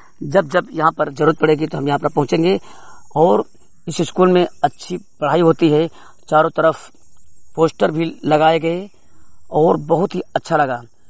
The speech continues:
इसका श्रेय यहाँ के सभी टीचरों को जाता है, जिन्होंने ज़मीनी स्तर में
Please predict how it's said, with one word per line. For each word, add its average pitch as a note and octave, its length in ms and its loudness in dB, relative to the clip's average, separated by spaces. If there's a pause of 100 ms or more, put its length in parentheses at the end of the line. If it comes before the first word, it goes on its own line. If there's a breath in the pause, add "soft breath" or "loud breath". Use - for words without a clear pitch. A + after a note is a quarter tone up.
(240)
इसका F3+ 220 2
श्रेय E3+ 400 -2
यहाँ D#3 180 0
के E3 200 2
सभी E3+ 440 -2
टीचरों E3 400 0
को E3 80 4
जाता D#3 260 2
है, E3 180 0 (380 soft breath)
जिन्होंने E3+ 380 2
ज़मीनी D#3+ 380 2 (140)
स्तर D3+ 220 -4
में E3 140 0